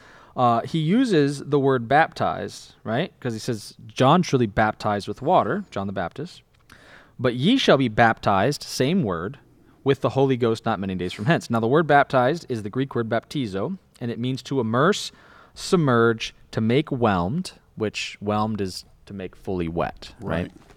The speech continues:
Speaker 1: So, like, when somebody's overwhelmed, they're overly wet, right? And when somebody
Speaker 2: Immersed, yeah, totally immersed.
Speaker 1: And when, right, and when somebody's, um,
Speaker 2: That's why when,
Speaker 1: underwhelmed.
Speaker 2: when I'm at the mikveh pool or the baptism, you, you gotta be totally immersed.
Speaker 1: You gotta go all the way in.
Speaker 2: You go all the way in.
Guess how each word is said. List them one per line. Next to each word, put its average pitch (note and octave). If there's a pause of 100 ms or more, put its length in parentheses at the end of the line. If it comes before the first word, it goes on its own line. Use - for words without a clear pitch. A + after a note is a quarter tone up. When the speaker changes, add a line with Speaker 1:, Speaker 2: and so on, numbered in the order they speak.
Speaker 1:
So, -
like, F2+
when G#2
somebody's G#2+
overwhelmed, G2+
they're F2
overly A2
wet, - (800)
right? F#2 (460)
And G2
when G2
somebody A#2
Speaker 2:
Immersed, -
yeah, A2+
totally A#2
immersed. G#2
Speaker 1:
And G#2
when, G2+
right, G#2
and A2
when G#2+
somebody's, G#2
um, E2
Speaker 2:
That's -
why D3
when, C3
Speaker 1:
underwhelmed. F#2
Speaker 2:
when A2
I'm A#2
at A2+
the -
mikveh G#2+
pool G#2
or G2+
the F2+
baptism, F#2
you, F2+
you F2+
gotta G2
be F#2
totally F#2+
immersed. E2+
Speaker 1:
You G#2
gotta F2
go F2
all F#2+
the G#2
way G2+
in. E2
Speaker 2:
You F2
go E2+
all F#2
the G2+
way G2
in. D#2